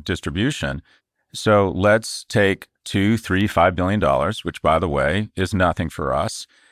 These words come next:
"and let's create a call option, because if the headset thing does resonate with consumers,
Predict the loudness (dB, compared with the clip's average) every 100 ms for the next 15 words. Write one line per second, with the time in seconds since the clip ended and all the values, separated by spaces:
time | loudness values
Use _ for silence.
0 | _ _ 0 2 2 0 0 0 2 2
1 | 2 4 6 6 2 0 -4 -6 -6 -6
2 | -4 -4 -2 -2 2 0 2 0 2 -2
3 | 2 2 2 0 2 -2 -4 -6 -8 -4
4 | 0 0 0 -4